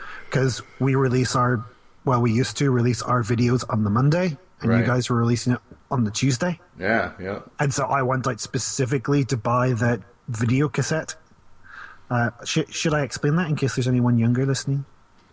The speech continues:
Speaker 2: No, no, they can,
Speaker 1: That, that
Speaker 2: they
Speaker 1: they
Speaker 2: can
Speaker 1: can
Speaker 2: Google
Speaker 1: Google.
Speaker 2: it. Yeah, we're not here to hold anyone's hands. You
Speaker 1: But
Speaker 2: know.
Speaker 1: yeah, I, I, I, it was, it was one of my first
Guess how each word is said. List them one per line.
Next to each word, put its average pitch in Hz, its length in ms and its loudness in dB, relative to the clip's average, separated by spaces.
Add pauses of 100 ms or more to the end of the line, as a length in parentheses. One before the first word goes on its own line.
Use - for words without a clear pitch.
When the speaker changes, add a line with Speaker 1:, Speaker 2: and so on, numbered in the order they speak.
(180)
Speaker 2:
No, 127 440 6
no, 104 240 -2
they 104 120 0
can, 101 180 -4
Speaker 1:
That, 120 140 -2 (220)
that 139 100 0
Speaker 2:
they 117 80 4
Speaker 1:
they 135 80 2
Speaker 2:
can 135 100 -2
Speaker 1:
can 131 60 2
Speaker 2:
Google 110 360 4
Speaker 1:
Google. 170 160 2
Speaker 2:
it. - 40 -20 (280)
Yeah, 98 260 -2
we're 113 140 0
not 117 240 0
here 98 140 4
to 92 160 2
hold 92 240 0
anyone's 85 380 -2
hands. 80 500 -4
You 104 60 0
Speaker 1:
But 127 120 0
Speaker 2:
know. 123 60 2
Speaker 1:
yeah, 123 180 2 (240)
I, 147 140 2
I, 160 340 0 (160)
I, 156 160 0 (560)
it 165 80 0
was, 156 220 0
it 151 120 -2
was 139 160 0
one 147 120 0
of 139 140 -4
my 143 80 0
first - 400 -4